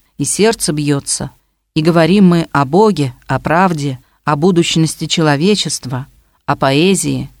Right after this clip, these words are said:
Говорим мы иногда вздор, восхищаемся пустяками, но что за беда? Покорский сидит, поджав ноги,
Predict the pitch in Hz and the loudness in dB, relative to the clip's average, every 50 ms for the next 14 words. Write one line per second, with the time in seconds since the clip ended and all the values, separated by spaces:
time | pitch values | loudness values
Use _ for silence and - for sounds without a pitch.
0 | _ _ _ _ _ _ _ _ _ _ _ _ _ _ - - 165 180 214 226 | _ _ _ _ _ _ _ _ _ _ _ _ _ _ -6 -2 0 2 2 4
1 | 254 294 311 285 262 262 254 240 220 214 202 202 214 240 220 185 170 165 160 180 | 4 6 6 6 6 4 4 4 4 2 2 2 2 2 2 0 -2 -2 0 2
2 | 226 240 170 143 135 - _ _ _ _ _ _ - 139 165 175 - - 180 185 | 2 2 2 0 -2 -8 _ _ _ _ _ _ -6 -4 -4 -2 -2 -2 -2 0
3 | - - 262 277 254 226 - - 214 - 202 185 - - 165 - - 214 247 269 | 0 2 2 2 2 0 -2 -4 -2 -2 -2 -2 -2 -4 -6 -4 -2 0 2 2
4 | 233 170 139 - - _ _ _ _ _ _ _ - 143 143 - - - 285 269 | 2 0 0 -2 -6 _ _ _ _ _ _ _ -4 -4 -4 -2 0 0 0 2
5 | 254 247 196 202 175 156 160 147 135 131 123 - _ _ _ _ _ _ _ _ | 2 2 2 2 2 2 2 2 0 -2 -6 -12 _ _ _ _ _ _ _ _
6 | _ _ _ _ _ _ - 165 - - 202 208 190 - - 190 165 - - 156 | _ _ _ _ _ _ -6 -4 -2 0 0 0 0 -2 -2 -4 -4 -2 -2 -4
7 | 147 147 170 240 294 - - - 226 220 190 - 226 202 190 - - 208 202 202 | -2 0 0 0 0 0 -2 -2 -2 0 0 0 0 0 0 2 2 2 4 4
8 | 202 185 190 185 | 2 2 0 -2